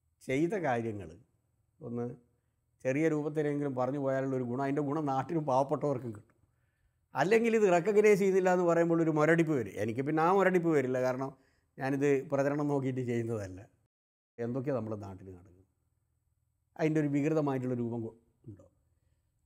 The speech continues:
അഞ്ചേ മുക്കാൽ മണിക്ക് പോലും ഒരു പ്രസിഡന്റിനും ഗവർണർക്കും കിടന്നുറങ്ങാൻ സാധിക്കുന്നില്ല എന്ന് പറഞ്ഞു കഴിഞ്ഞാൽ,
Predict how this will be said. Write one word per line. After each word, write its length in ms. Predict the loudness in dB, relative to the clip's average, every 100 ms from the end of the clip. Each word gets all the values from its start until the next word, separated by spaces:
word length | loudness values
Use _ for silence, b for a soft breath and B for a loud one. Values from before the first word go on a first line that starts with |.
| _ _ -10
അഞ്ചേ 420 | -6 -6 -6 -4 -4
മുക്കാൽ 480 | -6 -8 -6 -2 -2 0 0
മണിക്ക് 420 | 0 -2 -2 -4 -4
പോലും 360 | -4 -4 -4 -8 -12 _ -6
ഒരു 120 | -4 -4 -4
പ്രസിഡന്റിനും 560 | -6 -4 -6 -6 -6 -4
ഗവർണർക്കും 420 | -4 -4 -8 -8 -6
കിടന്നുറങ്ങാൻ 520 | -4 -4 -4 -6 -6 -6
സാധിക്കുന്നില്ല 460 | -6 -6 -8 -6 -6
എന്ന് 100 | -4 -6
പറഞ്ഞു 220 | -6 -6
കഴിഞ്ഞാൽ, 340 | -8 -6 -6